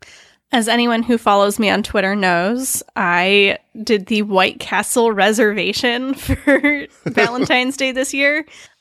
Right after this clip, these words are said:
Speaker 1: and it was a great time.
Speaker 2: So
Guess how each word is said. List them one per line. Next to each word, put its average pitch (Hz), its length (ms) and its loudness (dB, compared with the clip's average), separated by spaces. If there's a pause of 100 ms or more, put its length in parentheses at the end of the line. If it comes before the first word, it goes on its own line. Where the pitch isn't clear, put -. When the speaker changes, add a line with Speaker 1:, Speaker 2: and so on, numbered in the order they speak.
Speaker 1:
and 233 280 0
it 240 180 2
was 233 460 2 (100)
a 262 140 -4
great 214 400 -6
time. - 380 -16 (420)
Speaker 2:
So 156 300 2